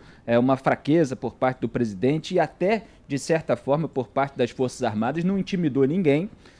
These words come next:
É, foi o nosso comentário no Salve Salve Band News de ontem, antes da votação, que acabou, é, demonstrando exatamente isso. Quer dizer, o voto impresso perdeu com setenta e nove votos a menos do que os trezentos e oito necessários. Aí eles pegam uma narrativa porque,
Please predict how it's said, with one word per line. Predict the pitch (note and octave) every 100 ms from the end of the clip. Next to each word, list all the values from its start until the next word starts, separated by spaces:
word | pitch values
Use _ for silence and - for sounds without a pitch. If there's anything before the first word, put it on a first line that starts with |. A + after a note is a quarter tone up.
| - -
É, | C3 D3+
foi | C3 C3 B2+
o | A2+
nosso | B2 B2
comentário | - B2 A2 B2+ B2
no | A#2+
Salve | C3 A#2+
Salve | - B2 A2
Band | B2 A#2
News | A2+ A#2+
de | C#3+
ontem, | F3+ D#3+ F#3+ G3+
antes | D3 E3+ -
da | F#3
votação, | E3+ F#3+ G#3+ - G3+
que | A3 A#3+
acabou, | - A#3+ D#3 F3 F3 - -
é, | - F3
demonstrando | E3 G3 G3 - D#3+ F3 F#3
exatamente | D#3 E3+ F#3+ D#3+ F#3 G3
isso. | C#3 C3+ - -
Quer | - A#2
dizer, | A2+ A#2+
o | A#2
voto | C3 D#3
impresso | C#3 C#3 C#3
perdeu | G3+ F3+ C#3+ E3+
com | F3+ E3+ - - -
setenta | - F3 E3 G#3+ A3+
e | F#3
nove | D#3+ F3+ D3
votos | A#2 D3 D#3+ D#3 C3+
a | D#3+
menos | C#3 F3+ E3+ B2+
do | A#2 B2+
que | D3+
os | C#3+
trezentos | D#3+ C#3 C3 D3+ D3+
e | D#3+
oito | C#3 C#3+ D3
necessários. | D#3 D#3 G#3 - D3 A2 F#2+
Aí | - F#4
eles | C#4+
pegam | - F#3+ E3+
uma | D#3+
narrativa | D#3+ C#3+ B2+ G#3 F#3 D3+
porque, | C#3+ - D3+